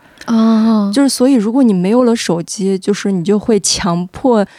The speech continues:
Speaker 2: 你去应对一些尴尬的场面，就
Speaker 1: 而且电梯里面根本没有信号，就是
Speaker 2: <laughs> 是。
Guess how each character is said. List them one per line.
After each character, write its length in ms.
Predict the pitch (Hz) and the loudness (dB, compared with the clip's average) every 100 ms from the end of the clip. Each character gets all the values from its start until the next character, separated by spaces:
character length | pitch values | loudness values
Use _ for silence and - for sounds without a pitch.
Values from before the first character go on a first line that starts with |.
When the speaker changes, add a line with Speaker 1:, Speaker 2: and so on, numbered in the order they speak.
| _ | _
Speaker 2:
你 360 | - 196 190 135 | -4 0 2 0
去 300 | - - 226 | -4 -2 0
应 260 | 214 233 214 | 2 2 2
对 160 | 214 | 2
一 80 | 190 | 0
些 420 | 185 208 190 185 - _ _ - | -2 0 0 0 -6 _ _ -2
尴 160 | 220 | 0
尬 160 | 214 202 | 2 2
的 100 | 190 | 0
场 320 | - - 180 | -2 -2 -2
面， 300 | 185 175 165 | -2 -2 -4
就 120 | 190 202 | -6 -2
Speaker 1:
而 80 | 226 | 0
且 100 | 240 | 2
电 160 | 247 | 2
梯 60 | 240 | 2
里 80 | 220 | 0
面 120 | 208 | 0
根 80 | 214 | 0
本 80 | 214 | 0
没 80 | 196 | 0
有 80 | |
信 200 | 190 202 | -2 -4
号， 260 | 190 202 202 | -4 -4 -6
就 120 | 196 | -6
是 160 | 233 269 | -4 -2
Speaker 2:
<laughs> 640 | - 330 240 233 440 330 | 2 0 0 -2 0 0
是。 140 | 415 | 0